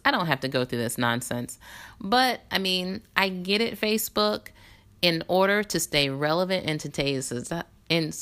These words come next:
ooh, good gracious, in today's society, you gotta keep pushing the envelope. You gotta keep switching it up and keep, and keep them guessing. And so, where it sounds like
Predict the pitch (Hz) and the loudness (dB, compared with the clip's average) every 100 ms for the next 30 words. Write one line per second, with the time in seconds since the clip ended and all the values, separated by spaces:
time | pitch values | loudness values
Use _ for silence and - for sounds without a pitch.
0 | - 220 320 165 151 175 170 190 - 127 | -6 -2 -2 -2 -4 -2 -2 -2 -4 -8
1 | - 165 165 160 160 175 180 - 131 - | -4 -4 0 2 2 2 0 -2 -4 2
2 | 170 254 190 156 147 160 - - - - | 4 4 2 2 -2 -4 -10 -20 -20 -20
3 | - 202 220 214 214 254 269 214 190 180 | -2 0 0 2 4 4 4 4 4 0
4 | - - - - - 214 - 208 185 196 | -6 -16 -18 -6 0 2 2 2 2 0
5 | 190 180 202 196 151 143 151 147 156 156 | 2 4 2 2 2 2 0 0 2 2
6 | 160 - 170 - 175 165 170 160 160 165 | 2 -2 -2 0 -2 0 -2 0 0 0
7 | 147 - 143 - - - 139 - 165 - | -4 0 0 0 -8 -6 -6 0 -2 -2
8 | - 127 131 165 - 131 127 - - - | -4 0 2 2 2 0 -2 -10 -18 -20
9 | - - 170 160 160 165 - 185 170 170 | -20 -2 2 2 0 -4 -2 2 4 4
10 | 160 156 160 - - - - - - - | 4 2 0 -4 -10 -10 -12 -20 -20 -20
11 | - - - - - - - 214 220 240 | -20 -20 -20 -20 -20 -20 -12 2 4 4
12 | 196 - - 208 226 226 220 208 - 165 | 2 0 2 4 4 2 -2 -4 0 4
13 | 156 156 151 | 4 4 -2